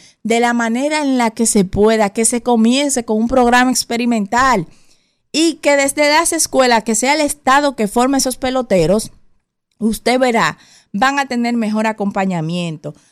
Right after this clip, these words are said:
van a estar más formados y van a tener mayor libertad financiera cuando los firmen, porque no le van a deber a una academia privada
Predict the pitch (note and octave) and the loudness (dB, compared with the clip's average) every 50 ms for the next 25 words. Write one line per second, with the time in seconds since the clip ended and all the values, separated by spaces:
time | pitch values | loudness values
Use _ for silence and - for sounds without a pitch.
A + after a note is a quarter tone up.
0 | _ _ G#3+ A3+ B3 C4 C4+ C4+ C4 B3+ - - A#3+ A#3+ A#3 A3+ A3 A3+ A3+ - | _ _ -2 0 0 0 0 -2 -4 -4 -2 -2 -2 0 0 0 -2 -2 -2 -4
1 | A#3+ A3 G3+ F3+ F#3 F#3 F3+ F3 F3 E3+ E3 F3 - _ - C#4 C#4+ C4+ C#4+ D4 | -4 -2 -2 -2 -2 -2 -2 -2 -2 -2 -4 -4 -8 _ -8 -6 -2 -2 -2 -2
2 | D#4 D#4+ D#4+ - D#4 D4 D4 D4+ D4+ D4+ C#4 C4+ A#3 A#3+ C4+ C#4+ D4 D#4 D4+ D4+ | -2 -4 -6 -6 -6 -6 -4 -4 -2 -2 -2 -2 -2 -2 -2 -2 -2 -2 -2 -4
3 | C#4 B3+ - - C#4 D4 D4 D4 - D4+ D4 C#4+ C#4+ C4 A#3+ A#3 - B3+ B3+ C4+ | -6 -6 -2 -2 0 0 -2 -2 -4 -2 -2 0 0 0 0 0 -2 -2 -2 0
4 | C4+ C#4+ D4 C#4+ - C4 C4 C4 B3+ B3+ C4 B3 A#3+ - - C4+ C4+ D4 D4+ D#4 | 0 0 -2 0 0 0 0 2 0 0 0 -2 -4 -4 -4 -4 -4 -2 -2 -2
5 | C#4 A#3 G#3 F#3 D#3 D3+ D#3 - _ _ _ _ _ _ _ _ _ _ _ _ | -4 -4 -4 -4 -6 -8 -12 -16 _ _ _ _ _ _ _ _ _ _ _ _
6 | - C#4+ D4 D4 D4 - C#4+ C4 B3 A3 A3 A3+ A#3 A#3+ A#3+ B3 C4 C4+ C4 C#4+ | 0 2 2 2 0 -4 -4 -4 -2 -2 -2 -2 -2 -2 0 0 -2 0 0 0
7 | C#4+ C#4+ C#4+ C4+ C4 B3+ B3 G#3+ F#3 F#3 G3 G#3+ A#3 A#3+ - C4 C4 B3+ B3+ B3+ | 0 0 0 0 0 0 0 0 0 0 0 -2 -2 -2 -2 -2 -2 0 -2 0
8 | C4+ C4+ C4 C4+ C4+ C4+ C#4+ C#4 C4+ B3 A#3+ A#3+ A#3 A#3+ A3+ | 0 0 0 0 0 -2 0 0 0 2 2 2 0 0 -2